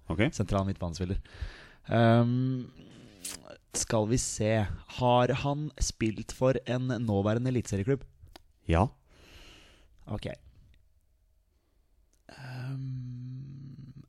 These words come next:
Speaker 2: er han mest kjent for å ha spilt for den klubben der i Norge? Altså,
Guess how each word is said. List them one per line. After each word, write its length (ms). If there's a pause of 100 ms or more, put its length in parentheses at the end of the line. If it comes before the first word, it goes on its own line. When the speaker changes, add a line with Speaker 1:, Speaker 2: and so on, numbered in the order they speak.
(200)
Speaker 2:
er 180
han 100
mest 380
kjent 340
for 200
å 80
ha 40
spilt 320
for 140
den 320
klubben 320
der 320
i 100
Norge? 420 (200)
Altså, 280